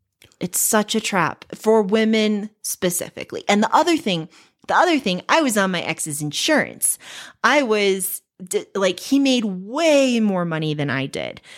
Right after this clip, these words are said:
'Cause as a military spouse moving every two years, sometimes I'd take fifty percent pay cuts just to follow him to the next location.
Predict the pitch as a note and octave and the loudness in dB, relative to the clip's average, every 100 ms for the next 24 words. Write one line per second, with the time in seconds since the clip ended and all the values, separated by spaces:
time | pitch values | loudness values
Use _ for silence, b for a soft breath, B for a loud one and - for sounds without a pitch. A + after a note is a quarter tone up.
0 | B - G3 F3+ - _ _ _ _ _ | B 0 2 2 -6 _ _ _ _ _
1 | _ G3 G3 G3+ G#3 G#3+ G3 F#3+ F3+ - | _ 0 2 2 2 0 0 -2 -2 2
2 | F3 F#3 G#3 - F#3+ F#3 G3 G3+ G3+ G#3 | 4 4 2 0 0 0 0 0 -2 -4
3 | G#3+ G#3 G3+ G#3 G#3+ - - C#4+ F4+ F#4+ | -4 0 2 2 0 -4 0 2 2 2
4 | F4+ F4 D4 - - F4 E4+ C#4+ B3+ B3 | 2 2 0 -2 0 0 2 0 0 -2
5 | A#3 - G#3 A#3+ - E3+ - - - G#3+ | -4 -4 0 0 0 -4 -2 -4 -2 -4
6 | - G3+ G#3+ G#3 G3+ G#3 G3 G3 F#3+ - | 2 4 4 2 2 0 0 0 -2 -2
7 | F3+ F3+ E3 - - G1+ | -2 -2 -4 -4 -10 -14